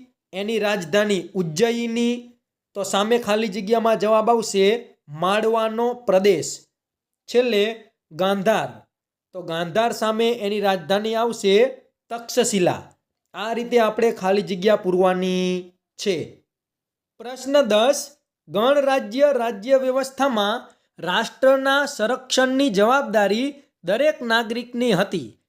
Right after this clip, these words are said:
એટલે કે દરેક નાગરિક સૈનિક હતો. વર્તમાન સમયમાં આપણે રાષ્ટ્રના સંરક્ષણ માટે શું કરવું જોઈએ?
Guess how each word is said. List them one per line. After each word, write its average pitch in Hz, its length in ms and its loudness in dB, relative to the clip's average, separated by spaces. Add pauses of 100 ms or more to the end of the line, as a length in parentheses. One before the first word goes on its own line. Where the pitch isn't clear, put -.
(120)
એટલે 269 320 0
કે 277 200 2
દરેક 247 440 2
નાગરિક 240 520 -4
સૈનિક 233 460 0
હતો. 180 440 -2 (380)
વર્તમાન 233 580 0
સમયમાં 262 680 -2
આપણે 214 520 0 (320)
રાષ્ટ્રના 262 800 -2
સંરક્ષણ 240 600 0
માટે 220 640 0
શું 294 340 0
કરવું 240 360 2
જોઈએ? 202 520 2